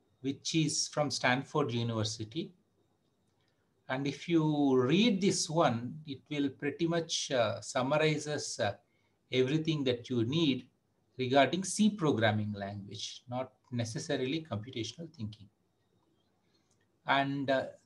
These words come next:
it also says, like, for example, if you see, there are this, uh, handout is, uh, forty-five pages in length.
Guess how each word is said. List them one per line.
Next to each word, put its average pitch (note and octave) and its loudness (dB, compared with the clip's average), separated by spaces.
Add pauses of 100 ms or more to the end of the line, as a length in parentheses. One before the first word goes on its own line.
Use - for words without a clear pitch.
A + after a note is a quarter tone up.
(440)
it D#3+ -2
also G3 8
says, D3+ 4
like, D3 2
for D3 0
example, D#3 2
if C#3 -4
you C3 0
see, D#3 -2
there B2+ 2
are B2 4
this, D#3 -4
uh, A2 2 (400)
handout E3+ 4
is, - -4
uh, A#2+ 4
forty-five B2+ -2
pages B2+ -4
in A2+ -2
length. B2 0